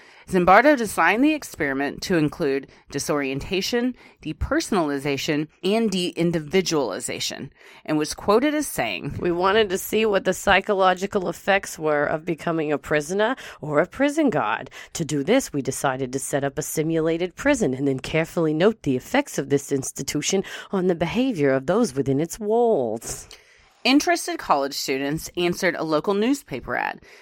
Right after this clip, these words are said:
Speaker 1: seeking volunteers for a study of the psychological effects of worker life that would last two weeks.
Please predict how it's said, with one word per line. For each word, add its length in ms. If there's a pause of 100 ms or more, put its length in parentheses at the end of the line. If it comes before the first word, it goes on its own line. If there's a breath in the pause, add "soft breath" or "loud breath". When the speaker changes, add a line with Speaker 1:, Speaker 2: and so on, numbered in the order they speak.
(100)
Speaker 1:
seeking 440
volunteers 800
for 160
a 40
study 600
of 100
the 80
psychological 680
effects 560
of 160
worker 440
life 360 (300 soft breath)
that 100
would 160
last 320
two 240
weeks. 260